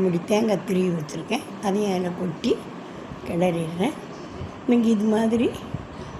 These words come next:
பருப்பு சேர்க்காத சமையல் பண்ணுற அன்னைக்கு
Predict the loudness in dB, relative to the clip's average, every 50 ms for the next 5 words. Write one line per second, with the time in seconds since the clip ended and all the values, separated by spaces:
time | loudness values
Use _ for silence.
0 | -12 -12 -2 2 2 2 2 2 0 0 4 6 4 4 8 8 6 6 6 4
1 | 4 2 4 6 6 6 6 6 6 6 4 4 4 4 4 4 4 4 2 4
2 | 4 4